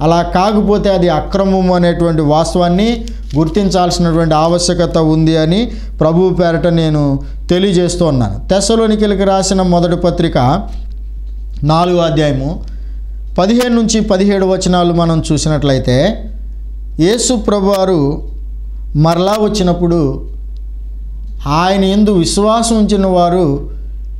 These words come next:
తిరిగి లేస్తారు. వారు ముందుగా మనకంటే, సజీవులుగా ఉన్నవారి కంటే ముందుగా ఆయన ఎదుర్కోవడానికి ఆకాశ మండలానికి వెళ్తారు. ఆ తర్వాత సజీవులమై ఉన్నటువంటి మనం కూడా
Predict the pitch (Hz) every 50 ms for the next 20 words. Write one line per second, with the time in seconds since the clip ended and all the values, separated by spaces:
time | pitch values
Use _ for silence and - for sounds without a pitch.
0 | - - 185 190 220 208 208 190 190 180 175 175 - 180 160 147 135 131 127 139
1 | - - - - - - - - - - - - - - - - - - - -
2 | - - - - 143 147 170 185 190 190 175 175 175 185 202 220 214 233 226 214
3 | 220 208 202 196 190 190 180 196 196 190 165 190 175 180 185 175 175 170 208 202
4 | 202 190 190 180 175 175 175 175 170 170 165 170 165 160 147 165 160 147 156 160
5 | 170 175 175 180 160 170 156 151 151 151 151 151 175 175 175 175 180 165 156 160
6 | 151 151 - 156 147 139 135 139 - - - - - - - 143 156 185 175 214
7 | 208 208 214 208 190 175 170 165 165 170 175 175 175 170 151 151 147 143 143 -
8 | 147 135 127 139 156 185 - - - - - - - - - - - - - -
9 | - - 139 147 165 196 214 214 233 226 226 226 226 233 233 226 208 180 165 160
10 | 160 - 175 175 170 185 208 214 208 202 196 190 185 180 180 180 175 170 175 180
11 | 175 165 156 143 143 143 156 170 180 180 170 175 165 160 156 143 127 117